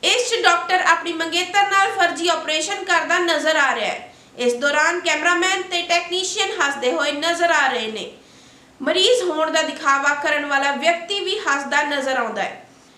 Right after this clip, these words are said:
ਕਰਨਾਟਕ ਦੇ ਸਿਹਤ ਮੰਤਰੀ ਦਿਨੇਸ਼ ਗੁੰਡੂ ਰਾਓ ਨੇ ਇਸ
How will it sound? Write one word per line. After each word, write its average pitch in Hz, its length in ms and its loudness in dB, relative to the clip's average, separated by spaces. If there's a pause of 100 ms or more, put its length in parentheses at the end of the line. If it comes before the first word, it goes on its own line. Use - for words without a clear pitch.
(120)
ਕਰਨਾਟਕ 302 560 0
ਦੇ 349 120 0
ਸਿਹਤ 285 320 -2
ਮੰਤਰੀ 294 360 -2
ਦਿਨੇਸ਼ 339 580 -2
ਗੁੰਡੂ 302 340 -6
ਰਾਓ 294 280 4
ਨੇ 349 120 0
ਇਸ 311 300 -4